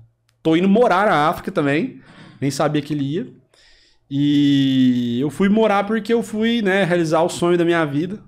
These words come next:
né? Foi, esse ano foi um ano atípico aí, que é um ano que o meu projeto deste ano não era nem um pouco profissional. Era um ano, era um, foi um ano que o meu projeto era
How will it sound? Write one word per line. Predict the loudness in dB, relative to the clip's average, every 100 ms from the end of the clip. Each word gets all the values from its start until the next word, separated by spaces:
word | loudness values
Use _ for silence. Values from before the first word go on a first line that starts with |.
| -14 -8
né? | -6
Foi, | -4 -6
esse | -2
ano | -2 -2
foi | 0
um | 0
ano | 0
atípico | -4 -6 -6 -6 -4
aí, | -4 -4 -8 -18 _ _ _ _
que | -6
é |
um | -2
ano | -2 -4
que | -4 -2 -2 -2 -2 -4 -6 -12 -20
o | -10
meu | -6 -4
projeto | 0 0 2 2 0 -2
deste | -6 -4 -4
ano | -2 0
não | 0 0
era | -2
nem | -2 -2 -2
um | -2
pouco | -6 -8
profissional. | -8 -12 -8 -6 -6 -8 -12 -20 -14
Era | -8 -6
um | -4
ano, | -6 -6
era | -6
um, | -8 -8
foi | -4 -2
um | 0
ano | 0 -4 -8 -18 -20 -20 _ _
que |
o | -6
meu | -6
projeto | -4 -4 -2 -4 -4
era | -2 0 -2 -4